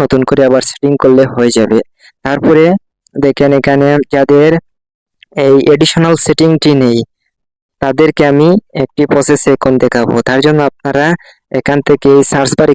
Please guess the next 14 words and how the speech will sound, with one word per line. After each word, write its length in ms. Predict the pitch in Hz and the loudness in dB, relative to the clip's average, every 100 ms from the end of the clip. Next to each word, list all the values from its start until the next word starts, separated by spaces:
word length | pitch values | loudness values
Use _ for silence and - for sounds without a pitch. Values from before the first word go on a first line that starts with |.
| - | 0
ক্লিক 200 | 131 123 - | -2 -2 -4
দিবেন, 240 | 117 110 107 _ _ _ _ _ | -4 -4 -8 _ _ _ _ _
তারপর 280 | 143 151 170 160 | -4 0 2 2
এখানে 200 | 170 170 147 | 2 0 0
আপনারা 260 | 156 151 151 | 0 0 2
লিখবেন 420 | 143 139 139 135 143 _ _ _ _ _ _ _ _ _ - | 0 0 2 2 -2 _ _ _ _ _ _ _ _ _ -4
ব্যাকআপ। 300 | 156 180 170 170 | -2 -2 0 0
লেখার 220 | 165 156 | 0 0
পরে 140 | 156 151 147 | 0 2 0
দেখেন 220 | 143 143 139 | 0 0 0
এখানে 300 | 139 139 139 156 165 _ _ _ _ - | 0 0 0 0 -4 _ _ _ _ -8
backup 300 | 151 165 151 147 | -4 -4 0 0
and 100 | 147 139 | 2 2
rest 220 | 143 - | 2 2